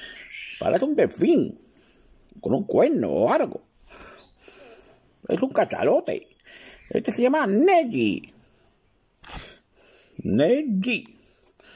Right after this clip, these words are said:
Y por lo visto está la fecha, esta es el cumpleaños, pero si la han dado de dos mil diecinueve, ¿cómo es que tiene la fecha de dos mil dieciocho? En fin, cosas que pasan. Vamos a enseñar otro.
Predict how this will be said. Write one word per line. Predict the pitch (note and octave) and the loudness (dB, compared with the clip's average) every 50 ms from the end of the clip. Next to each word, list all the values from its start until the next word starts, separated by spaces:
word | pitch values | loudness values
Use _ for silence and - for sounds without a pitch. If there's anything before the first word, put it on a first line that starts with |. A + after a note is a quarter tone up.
| - _ _ | -20 _ _
Y | - C3 B2 | -4 -4 0
por | - B2+ | 2 2
lo | B2 B2+ | 4 4
visto | E3+ G#3 G#3+ - C#4 B3 | 2 2 0 2 2 2
está | G3 - F#3 F#3 F#3 D#3 - - - - - - | 4 2 0 -2 -2 -6 -8 -12 -20 -20 -14 -6
la | - - A#2+ A#2 G2+ - | 0 2 2 2 2 -2
fecha, | - - C3+ F#3+ A#3 - - - A3 C#4 D#4+ - _ _ _ _ _ _ _ _ _ _ _ _ _ _ | -4 0 0 0 0 0 0 0 0 0 -2 -8 _ _ _ _ _ _ _ _ _ _ _ _ _ _
esta | - - A#3 A3 - - G#3 A3 | -4 -4 -4 -4 0 0 2 4
es | G3 | 4
el | F#3 F#3 F#3 | 4 2 2
cumpleaños, | - E3 C#3+ G#2+ G2 G#2+ D3+ A3+ E4 D4+ E3 G#2+ - - - | 0 -2 -2 0 2 4 4 4 4 0 0 -2 -4 -4 -4
pero | - A2 G#2+ F2+ | -2 -2 -2 0
si | G2 G#2 | 2 2
la | A2 A#2 | 4 4
han | A#2+ A#2 | 4 4
dado | C3+ C3+ C3 C#3 | 4 4 4 4
de | D3+ | 4
dos | D3 C#3+ | 4 4
mil | C3 C3+ C#3+ C#3 | 4 4 4 4
diecinueve, | C#3 A2 A#2 B2 C#3 D3 D3 A3+ C#4+ | 4 2 2 2 2 4 4 2 2
¿cómo | - - A#3 F3+ | 0 0 0 0
es | - | 2
que | D3+ C#3 | 0 0
tiene | - D3 D3+ C3 B2+ | 0 2 2 2 2
la | A#2 A2+ A2+ | 2 2 2
fecha | - B2 B2 G#2+ F#2+ A2+ A2 | 2 0 0 0 2 0 0
de | G#2 A2 G#2+ | 2 0 0
dos | G2+ G#2+ | 2 2
mil | G#2+ G#2 G2+ G3 | 2 4 4 2
dieciocho? | F#3 F#3 - F#3 D4+ F4+ E4+ - - - - - - - - - - - - | 2 0 -2 0 0 0 0 0 -2 -8 -8 -8 -10 -16 -20 -20 -20 -14 -6
En | - - F#3+ C#3 G#2+ | -4 -2 0 0 -2
fin, | - C3 D4 C4 C3+ - - - - _ _ _ _ - - _ _ _ _ _ _ | -2 0 0 0 0 -2 -6 -10 -16 _ _ _ _ -20 -20 _ _ _ _ _ _
cosas | - - C4 F#3 - - G2 F2 - - _ _ _ _ _ - - | 0 2 2 2 0 -2 -8 -8 -10 -14 _ _ _ _ _ -6 -2
que | D3 C3 | -2 -2
pasan. | - A#2+ A#2+ - - - - - - E2 D2+ - - - _ _ _ - - - - - - | -2 -4 -6 -6 -8 -8 -12 -10 -10 -12 -14 -16 -16 -20 _ _ _ -20 -20 -20 -20 -12 -6
Vamos | - A3+ D4 D#4+ B3 | -4 -2 0 2 2
a | E3 B2 G2+ | 2 2 0
enseñar | C#3 D3 C3+ A#2+ G#2 F#2+ | -2 0 0 0 0 -2
otro. | E2+ E2 D#2 - A1+ | -4 -8 -10 -10 -12